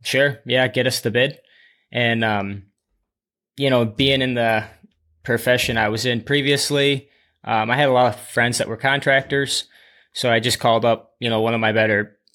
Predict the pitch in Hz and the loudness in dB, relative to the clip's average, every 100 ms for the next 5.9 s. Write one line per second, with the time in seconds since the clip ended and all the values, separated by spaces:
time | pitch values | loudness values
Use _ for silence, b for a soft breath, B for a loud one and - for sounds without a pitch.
0 | _ - - 127 131 131 113 98 101 - | _ -8 0 2 2 0 -2 -4 -8 -18
1 | - 117 110 110 110 - 104 110 - 95 | -6 -4 -2 0 0 0 0 0 -2 -6
2 | 92 110 104 110 110 104 95 107 110 107 | -2 -2 0 0 0 -2 -2 0 0 0
3 | 101 98 110 104 104 101 95 90 92 - | -2 0 0 2 2 2 2 2 0 -2
4 | - _ _ 127 113 101 107 - 110 104 | -8 _ _ -2 0 0 -2 -2 -2 0
5 | - 101 101 92 95 107 104 110 110 | 0 0 0 -4 -2 0 2 0 -4